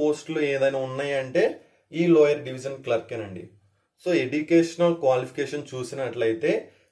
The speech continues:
any bachelor degree, so డిగ్రీ కావచ్చు, బీటెక్ కావచ్చు, any bachelor degree కంప్లీట్ చేస్తున్న అందరూ కూడా ఈ ఎగ్జామ్కి అప్లై చేసుకునే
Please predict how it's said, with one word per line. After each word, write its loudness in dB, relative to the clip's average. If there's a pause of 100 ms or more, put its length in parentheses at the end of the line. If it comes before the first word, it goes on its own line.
any 2 (100)
bachelor 8
degree, -6 (720)
so -8 (180)
డిగ్రీ -2 (100)
కావచ్చు, 6 (120)
బీటెక్ -4
కావచ్చు, 2 (220)
any 0 (160)
bachelor 4
degree -6 (120)
కంప్లీట్ -8
చేస్తున్న -8
అందరూ -2 (160)
కూడా -4 (720)
ఈ -6 (140)
ఎగ్జామ్కి 4
అప్లై -4
చేసుకునే -6